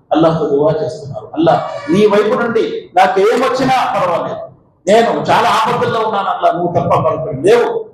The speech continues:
ఇక్కడ ఎవరు లేరు ఊరు, కానీ ఊర్లో నేను ఇక్కడ వచ్చి ఉన్నాను, నీ సహాయం నాకు కావాలి" అని చెప్పి దువా చేసి పడుకున్నాడు. అంతే,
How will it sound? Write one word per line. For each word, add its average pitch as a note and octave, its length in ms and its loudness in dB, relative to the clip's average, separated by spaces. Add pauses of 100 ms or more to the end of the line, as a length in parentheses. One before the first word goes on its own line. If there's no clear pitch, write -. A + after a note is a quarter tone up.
ఇక్కడ - 180 0
ఎవరు B3 280 2
లేరు A#3 340 0
ఊరు, A#3 140 -2
కానీ A3 340 -2
ఊర్లో B3 240 -2
నేను G#3+ 200 -4
ఇక్కడ - 280 -2
వచ్చి F#3+ 200 0
ఉన్నాను, D#3+ 480 -2 (340)
నీ F#3 120 2
సహాయం D#3+ 480 0
నాకు C#3+ 180 -4
కావాలి" D3 320 2
అని C#3 260 -8
చెప్పి C#3+ 180 -4
దువా G3 420 2
చేసి G3 200 -6
పడుకున్నాడు. - 480 -6
అంతే, - 260 -10